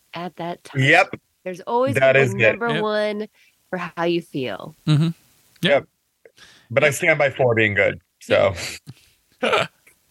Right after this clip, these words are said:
Speaker 3: There we go. Fair enough. Fair enough. But we have fun. We like these movies. We like this, the franchise, all this stuff, and we've gone through it. It's better than Urban Legend. It's better than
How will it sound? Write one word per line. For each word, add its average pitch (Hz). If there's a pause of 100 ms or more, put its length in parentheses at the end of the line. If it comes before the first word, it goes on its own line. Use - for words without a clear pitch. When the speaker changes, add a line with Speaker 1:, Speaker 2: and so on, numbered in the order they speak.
(520)
Speaker 3:
There 160
we 233
go. 220
Fair 226
enough. 302
Fair 302
enough. 226
But 175
we 202
have 220
fun. 156
We 156
like 165
these 143
movies. 139
We 135
like 127
this, -
the 139
franchise, 123
all 123
this 120
stuff, -
and 127
we've 127
gone 139
through 139
it. 139
It's 147
better 180
than 180
Urban 170
Legend. 175
It's 147
better 160
than 165